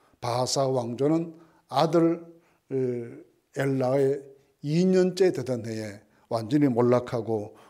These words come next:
문을 닫고 말았습니다. 그렇게 등장한 사람이 시므리라는 사람인데 이 시므리라는 사람이 이 다시 새로운 왕으로 나타나게 됩니다. 이 시므리는, 어,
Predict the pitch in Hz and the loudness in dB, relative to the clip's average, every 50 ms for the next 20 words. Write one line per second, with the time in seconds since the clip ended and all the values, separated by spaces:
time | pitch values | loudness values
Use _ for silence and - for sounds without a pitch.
0 | _ _ - 139 131 120 113 110 104 110 113 113 - - 110 104 92 92 95 95 | _ _ -4 -2 -2 -2 -2 -4 -4 -4 -6 -6 -4 -6 -6 -6 -6 -10 -14 -14
1 | 98 104 104 - 78 - - - - - - - - - _ _ _ _ _ _ | -14 -12 -10 -10 -8 -8 -10 -10 -14 -20 -20 -20 -20 -20 _ _ _ _ _ _
2 | _ _ _ _ _ _ _ _ _ _ _ _ - _ - - - - - - | _ _ _ _ _ _ _ _ _ _ _ _ -16 _ -16 -20 -20 -20 -20 -12
3 | - - 185 220 - 277 - - 208 214 202 214 180 170 160 147 - 139 143 135 | -2 0 0 2 2 4 4 4 4 4 4 6 6 6 4 4 4 2 2 2
4 | 127 120 131 165 165 143 143 160 - - - _ _ - - - 175 156 170 190 | 2 0 2 2 2 2 2 0 -6 -12 -20 _ _ -6 -4 -2 0 2 2 4
5 | 180 165 156 139 131 127 127 120 - 127 117 107 110 104 101 98 101 104 139 135 | 4 4 4 4 2 0 -4 -6 -8 -8 -10 -10 -10 -12 -12 -12 -6 -4 -2 -2
6 | 117 101 95 - - _ _ _ _ _ _ 151 135 - - 160 151 156 175 185 | -2 -4 -8 -16 -20 _ _ _ _ _ _ -4 -4 -2 -2 -2 0 2 4 4
7 | 180 196 180 175 165 147 - 143 143 143 139 139 139 160 190 208 214 - - - | 4 4 4 4 2 2 0 0 0 0 0 0 0 0 -2 -2 -4 -10 -16 -20
8 | _ _ _ _ _ 143 127 123 - 127 143 - - - 131 120 110 - 135 131 | _ _ _ _ _ -4 -4 -4 -2 -2 -2 -2 0 -2 -4 -4 -4 -4 -2 0
9 | 131 131 131 123 120 120 110 110 117 127 127 113 113 113 110 107 101 - - - | 2 2 2 0 -2 -2 -2 0 0 0 0 0 0 -2 -2 -4 -6 -10 -14 -20
10 | - _ _ 117 113 110 - - 123 104 104 101 98 101 98 92 - - 101 101 | -20 _ _ -8 -6 -6 -6 -8 -8 -8 -6 -8 -10 -12 -12 -14 -16 -18 -20 -18
11 | - - - - - - _ _ _ _ _ _ _ _ - - - - - - | -20 -18 -18 -18 -18 -18 _ _ _ _ _ _ _ _ -20 -20 -20 -20 -20 -2
12 | _ 277 226 - - 233 220 240 247 240 214 196 175 156 151 - - - - - | _ 2 2 4 4 4 4 6 6 6 6 6 6 4 4 0 -4 -10 -16 -20
13 | _ _ _ _ _ _ _ _ _ _ _ _ _ _ 175 147 139 135 131 131 | _ _ _ _ _ _ _ _ _ _ _ _ _ _ -2 0 2 2 2 2
14 | 127 127 123 123 123 120 120 117 117 120 127 | 2 0 0 -2 -4 -6 -8 -10 -14 -16 -18